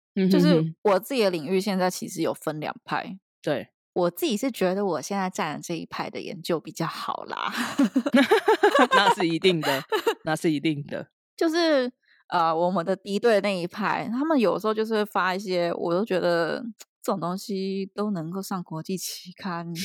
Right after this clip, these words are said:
Speaker 2: 搞什么？
Speaker 1: <laughs>
Speaker 2: 对，然后反正呢，他们前阵子就是发了一篇文章，然后其实如果大家想知道，就是这个文章的作者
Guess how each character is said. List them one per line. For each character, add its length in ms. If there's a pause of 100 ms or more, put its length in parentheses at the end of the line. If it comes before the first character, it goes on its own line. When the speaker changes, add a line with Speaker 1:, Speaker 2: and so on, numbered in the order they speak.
(120)
Speaker 2:
搞 160
什 280
么？ 360 (200)
Speaker 1:
<laughs> 200
Speaker 2:
对， 220
然 120
后 60
反 180
正 160
呢， 160
他 160
们 120
前 240
阵 240
子 180
就 160
是 420 (440)
发 240
了 100
一 60
篇 240
文 240
章， 340 (440)
然 200
后 160
其 300
实 240
如 100
果 100
大 220
家 220
想 240
知 160
道， 320
就 120
是 520 (340)
这 160
个 400
文 180
章 160
的 80
作 280
者 500